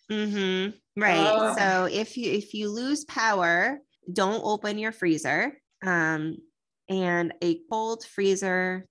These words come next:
Speaker 1: that's, like, full, I believe, can probably keep the milk good for forty-eight hours.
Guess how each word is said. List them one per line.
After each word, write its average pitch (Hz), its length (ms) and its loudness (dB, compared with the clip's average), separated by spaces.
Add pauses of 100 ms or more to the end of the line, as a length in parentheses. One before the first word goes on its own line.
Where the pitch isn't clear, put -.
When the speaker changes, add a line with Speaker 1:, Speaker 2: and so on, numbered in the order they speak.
Speaker 1:
that's, 160 300 -6
like, 147 240 -10
full, 165 340 -2
I 160 120 0
believe, 156 480 -2
can 160 280 -10
probably 196 480 -4
keep 185 300 -8
the 170 80 -10
milk 165 360 -6
good 170 200 -6
for 160 180 -10
forty-eight 160 520 -10
hours. 220 600 -6